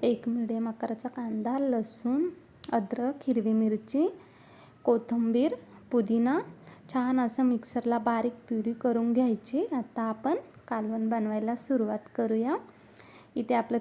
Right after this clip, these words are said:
तेल मस्त गरम झालंय, त्यामध्ये टाकूयात कढीपत्ता. आपण मसाला असा मिक्सरला बारीक वाटून घेतलाय. कोथिंबीर आणि पुदिन्याने खूप अशी कालवणाला छान चव येते आणि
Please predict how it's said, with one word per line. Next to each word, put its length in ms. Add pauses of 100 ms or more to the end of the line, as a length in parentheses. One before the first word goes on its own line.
तेल 240
मस्त 380
गरम 460
झालंय, 380
त्यामध्ये 400
टाकूयात 560
कढीपत्ता. 720 (420)
आपण 280
मसाला 540
असा 240
मिक्सरला 600
बारीक 480
वाटून 460
घेतलाय. 440 (880)
कोथिंबीर 500
आणि 220
पुदिन्याने 680
खूप 260
अशी 220
कालवणाला 640 (140)
छान 340
चव 420
येते 400
आणि 200